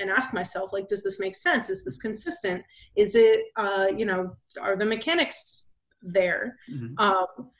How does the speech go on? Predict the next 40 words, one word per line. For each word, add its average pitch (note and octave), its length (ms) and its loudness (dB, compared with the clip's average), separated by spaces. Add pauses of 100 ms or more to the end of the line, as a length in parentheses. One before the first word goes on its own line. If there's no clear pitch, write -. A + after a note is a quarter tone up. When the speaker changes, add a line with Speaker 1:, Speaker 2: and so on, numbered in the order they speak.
Speaker 1:
and A#3 80 6
now C4 100 10
I C#4+ 100 10
just, - 340 0 (260)
I - 20 2
realized B3 320 6
I G3 60 4
made G#3 160 6
myself G#3 320 2
sound G3+ 260 2
a G3 40 4
little F#3+ 200 4
bit F#3 140 2
like F3+ 160 -2
a D#3 40 -2
leech, F3 460 -2
like, D#3+ 140 -10
"Let G3 160 4
me G3+ 140 0
edit F#3+ 220 2
your F#3 220 -6
content, F#3+ 500 4 (280)
Speaker 2:
<laughs> - 200 -10
Speaker 1:
increase E4 400 8
my D4 180 10
power C#4 440 12
level." A3 760 8
Um, G3+ 420 4 (320)
but B3 120 4
please A3+ 380 6
let A#3 140 4
me A3 120 4
edit G3+ 180 4
your F#3+ 100 -4
content G#3 420 2
and F#3+ 100 -2
increase G#3 300 -4
my F#3 80 -4
power G3 300 0
level. G3 220 0